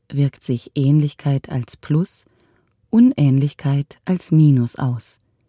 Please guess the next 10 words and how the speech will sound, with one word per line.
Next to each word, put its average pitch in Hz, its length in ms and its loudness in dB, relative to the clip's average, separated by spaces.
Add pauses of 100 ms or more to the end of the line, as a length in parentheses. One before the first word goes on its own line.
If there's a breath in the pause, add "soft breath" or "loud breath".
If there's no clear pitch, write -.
(680)
Das 156 160 -4
ist - 200 -8
das 156 160 -6
Fazit - 680 -4
einer 131 300 0
Studie 151 580 -2
der 151 220 -2
Technischen 160 600 -4
Hochschule 147 480 -2
Darmstadt, 147 720 -2